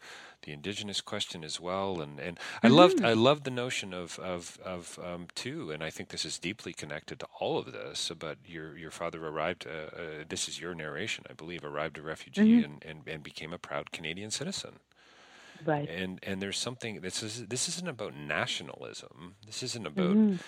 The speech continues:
Speaker 1: any, I don't, I don't think. This is about a, a sense of, of, of,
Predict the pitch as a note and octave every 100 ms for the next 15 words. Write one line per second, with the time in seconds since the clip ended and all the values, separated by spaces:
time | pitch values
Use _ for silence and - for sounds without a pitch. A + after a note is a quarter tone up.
0 | - - G2+ A2 F2+ E2+ F2 - C2 B1
1 | - C3+ D3+ C#3 - G#2 - F#2+ F2 E2
2 | C#2+ D#2 D#2 - E2 - E2+ F2 D#2 -
3 | D2+ D2 C#2 D#2+ C#2+